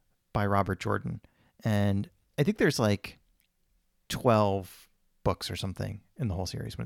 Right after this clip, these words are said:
Like, it's like a whole shelf full of books. But one of the themes is, hey, it's all one big story,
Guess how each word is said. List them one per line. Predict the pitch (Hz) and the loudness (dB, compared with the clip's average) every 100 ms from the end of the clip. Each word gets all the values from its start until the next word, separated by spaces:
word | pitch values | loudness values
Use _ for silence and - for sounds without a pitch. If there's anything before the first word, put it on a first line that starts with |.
| - | 0
Like, | 117 | 2
it's | 123 123 | 2 0
like | 107 | -2
a | 113 | -4
whole | 107 | -4
shelf | 101 - - - _ _ | -4 -2 -4 -8 _ _
full | 131 | -6
of | 123 | -6
books. | - 131 - - _ - - - _ _ | -4 -6 -8 -16 _ -20 -20 -20 _ _
But | 123 110 - | 4 4 4
one | 131 | 4
of | 131 | 4
the | 117 117 | 6 6
themes | 110 - 208 214 139 - | 4 2 2 4 2 0
is, | 131 113 107 104 - _ _ _ _ _ _ | 0 2 2 -2 -8 _ _ _ _ _ _
hey, | 135 120 | 0 2
it's | 98 | 0
all | 120 104 | -4 -2
one | 131 131 151 | 0 -2 0
big | 165 156 | -2 -4
story, | 151 131 110 98 104 | -4 -4 -6 -6 -8